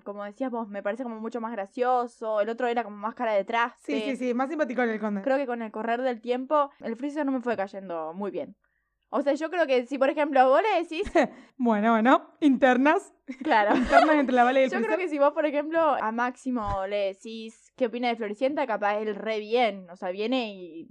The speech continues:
Speaker 1: te cuenta cosas re lindas, ¿me entendés?
Speaker 2: Ah, vos estás dolida con el actor.
Speaker 1: Claro, claro.
Speaker 2: <laughs>
Speaker 1: Y el otro, en cambio, viste que Juan Gil Navarro ya no le interesa más nada de Floricienta. Hubo una época que dijo,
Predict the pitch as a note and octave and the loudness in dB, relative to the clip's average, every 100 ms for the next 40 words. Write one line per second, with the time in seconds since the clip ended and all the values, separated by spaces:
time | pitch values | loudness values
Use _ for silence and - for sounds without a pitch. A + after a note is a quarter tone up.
0 | _ F#3 G3+ A#3 A3+ G#3+ A3+ A3 B3 B3+ | _ -6 -4 -2 -2 -2 -2 -4 -2 -4
1 | A#3 G#3+ G#3 G#3+ A3+ C#4 B3+ C#4 D4 C#4 | -2 -2 -4 -8 -2 2 4 6 8 8
2 | C#4 C4 G4 F4 C#4+ C#4 D#4+ E4+ C#4+ B3 | 6 6 8 10 10 8 6 6 4 2
3 | A3 G#3 B3+ D4+ C4 D4 C4+ G#3 F#3+ - | 0 0 8 10 12 10 8 4 0 0
4 | G#3 G#3+ A3 G3 F4 - _ _ _ _ | 4 6 6 6 2 -2 _ _ _ _
5 | D4 F4+ B4 C#5 F#4+ D4+ F#4 E4 F4+ G4+ | 2 2 4 4 4 2 0 -4 -4 -2
6 | B3 C#4 D#4 D#4+ C4 A3 C4 C4 C4 C4 | 0 0 -2 -4 -2 0 2 0 -4 -6
7 | G#3+ F#3+ A#3 A3 A3 G3 G#3+ G#3 F#3+ F#3 | -4 -4 -4 -10 -10 -8 -8 -6 -8 -8
8 | F3+ F3+ G#3 G#3+ G#3 G3 G3 G3 G3+ F#3+ | -12 -10 -6 -4 -4 -4 -4 -4 -4 -8
9 | G3 G3+ F#3 F3 E3 D#3+ C#3+ - - F3+ | -6 -6 -6 -6 -8 -8 -12 -16 -10 -10
10 | F3+ G3+ F3+ F3 E3+ D3 A#2+ | -6 -4 -2 -4 -6 -10 -12